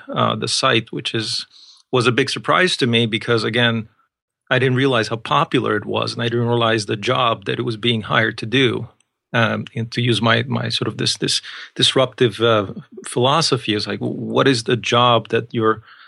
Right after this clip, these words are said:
being hired to do by your listener?" And, um, when you're reading a blog, it's like, I wanted it to be a s-, you know, a lean forward experience, a very in, in, sort of deep, uh, contemplation. But, uh, in terms of blog, uh, in terms of, uh,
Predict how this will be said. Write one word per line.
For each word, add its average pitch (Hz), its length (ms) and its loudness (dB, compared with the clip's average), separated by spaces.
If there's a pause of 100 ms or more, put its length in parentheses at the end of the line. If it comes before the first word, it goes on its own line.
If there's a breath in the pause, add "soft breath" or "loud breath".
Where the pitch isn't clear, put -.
(220 loud breath)
being 127 160 4
hired 113 360 4
to 113 60 -6
do 117 260 2
by 110 160 0
your 113 160 2
listener?" 127 520 0 (500 loud breath)
And, 120 380 0
um, 113 380 0 (340)
when 143 160 2
you're 131 120 2
reading 139 460 0
a 127 80 0
blog, 123 460 0
it's 113 160 -4
like, 113 160 0
I 113 80 0
wanted 131 320 2
it 123 120 -2
to 117 60 -6
be 113 140 -2
a 107 60 0
s-, - 240 -4 (100)
you 127 220 -4
know, 120 120 -2
a 113 40 0
lean 123 260 2
forward 127 340 2
experience, 110 640 0
a 107 60 -8
very 117 300 2
in, 117 140 -2
in, 135 220 -2 (320 loud breath)
sort 123 160 2
of 107 240 -4
deep, 123 440 2
uh, 113 640 2
contemplation. 120 880 0 (500 loud breath)
But, 120 240 2
uh, 123 340 2
in 123 120 0
terms 135 320 0
of 113 140 0
blog, 160 340 0
uh, 123 260 4
in 123 120 0
terms 123 280 0
of, 113 200 0
uh, 110 320 2